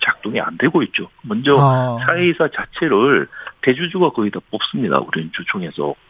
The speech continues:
Speaker 2: 아,
Speaker 1: 그러니
Speaker 2: 대주주가 뽑습니까?
Speaker 1: 어, 왜냐하면 주총에서
Speaker 2: 네.
Speaker 1: 의결, 보통은 다수결로 뽑습니다.
Speaker 2: 음.
Speaker 1: 다수결로 뽑으면 대주주가 보통 통상 다수결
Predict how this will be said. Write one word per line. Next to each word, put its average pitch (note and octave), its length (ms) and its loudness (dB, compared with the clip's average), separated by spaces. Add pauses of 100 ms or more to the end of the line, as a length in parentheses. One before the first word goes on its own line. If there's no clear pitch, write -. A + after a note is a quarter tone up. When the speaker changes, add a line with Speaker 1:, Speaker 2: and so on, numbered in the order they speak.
Speaker 2:
아, C#3 140 2
Speaker 1:
그러니 F3+ 240 6
Speaker 2:
대주주가 A3+ 280 4
뽑습니까? F3+ 640 0 (360)
Speaker 1:
어, E3+ 60 4
왜냐하면 F3 360 4
주총에서 D#3 920 2
Speaker 2:
네. C#3+ 200 4
Speaker 1:
의결, D3 340 2 (220)
보통은 E3 500 0
다수결로 C#3+ 480 2 (100)
뽑습니다. G#2+ 680 -4
Speaker 2:
음. D3+ 220 6
Speaker 1:
다수결로 D3 420 2 (100)
뽑으면 C#3+ 380 0 (320)
대주주가 D3+ 480 2 (120)
보통 F3 380 -4
통상 C3 400 -2
다수결 A2+ 600 0